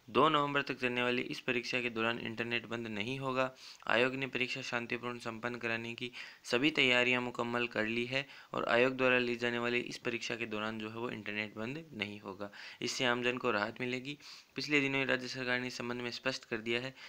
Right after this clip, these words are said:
कि आयोग की परीक्षा के दौरान इंटरनेट सेवाएं बंद नहीं होंगी। इस आदेश के बाद यह पहली परीक्षा आयोग द्वारा ली जा रही है और आयोग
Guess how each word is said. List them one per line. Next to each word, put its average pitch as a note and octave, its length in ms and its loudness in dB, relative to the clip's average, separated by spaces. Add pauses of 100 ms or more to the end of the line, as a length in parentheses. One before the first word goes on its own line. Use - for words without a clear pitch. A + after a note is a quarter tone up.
(120)
कि - 100 -2
आयोग A#2 320 6
की D3 60 0
परीक्षा B2+ 340 0
के B2 80 2
दौरान A#2+ 240 0
इंटरनेट A#2 400 -4
सेवाएं A2+ 360 -4
बंद A2 200 -2
नहीं G2+ 340 -6
होंगी। A#2 340 -8 (300)
इस C3 180 0
आदेश B2 300 2
के B2+ 100 -2
बाद A#2+ 300 0 (240)
यह A#2+ 120 6
पहली C3+ 300 4
परीक्षा C3 340 0
आयोग A2+ 220 2
द्वारा A2+ 160 2
ली A2 180 -2
जा G#2+ 160 0
रही A#2 200 0
है C3 200 -6 (280)
और A#2+ 200 -2
आयोग C3+ 280 6